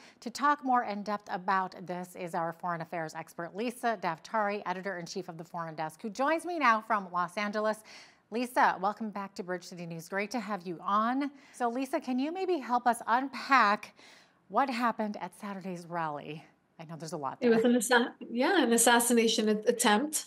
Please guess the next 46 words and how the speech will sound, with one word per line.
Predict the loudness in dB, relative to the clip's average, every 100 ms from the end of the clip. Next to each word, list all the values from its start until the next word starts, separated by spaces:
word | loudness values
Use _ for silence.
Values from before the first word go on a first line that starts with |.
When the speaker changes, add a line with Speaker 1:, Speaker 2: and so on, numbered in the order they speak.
| -4
Speaker 2:
Um, | 2 6 6 6
I | 2
think | 2 2 2 -4 -14 _ _ -6
for | 2 6
all | 8 6
of | 4
us, | 0 0
it |
was | -2 -2
just | -2 4
finding | 6 6 6
out, | 6 6
was | 4 0
just | 0
like, | 0 -2 -4 _
"Oh | 4 4
my | 2
God." | 2 2 0 -10 -14 -4 4
You |
know, | 6 8
Speaker 1:
Yeah. | 4
Speaker 2:
it, | 4 0
it's, | 0 0 4
um, | 6 6 4 0 -6 -14 -20 _ _ _
as, | 4 6
as | 6 6 6
one | 6 6
political | 4 4 4
commentator | 6 6 6 4 6 4
put | 4 4
it, | 6 4 2
you | 2
know, | 6 6 8
"It's | 6 6 2
shocking | 4 6 6 6 4 4
but | 4
not | 4 2 2
surprising," | 0 6 6 6 2 0
which | 0 0
is | 0
an | 2
interesting | 2 2 2 4 4
way | 4
to | 2
put | 4 6
it, | 6 2